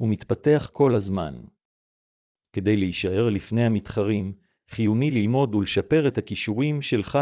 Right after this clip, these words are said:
ללא הרף. למד ספרי אסטרטגיית פוקר, צפה בסרטוני הדרכה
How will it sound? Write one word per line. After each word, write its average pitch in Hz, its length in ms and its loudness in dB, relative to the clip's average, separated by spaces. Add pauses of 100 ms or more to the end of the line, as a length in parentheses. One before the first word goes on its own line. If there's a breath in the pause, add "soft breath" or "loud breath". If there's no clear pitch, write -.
(120)
ללא 127 380 2
הרף. 82 480 -6 (1000)
למד 110 300 0
ספרי 110 440 2
אסטרטגיית 107 760 -2
פוקר, 110 540 -4 (400)
צפה - 380 0
בסרטוני 104 640 0
הדרכה 104 540 0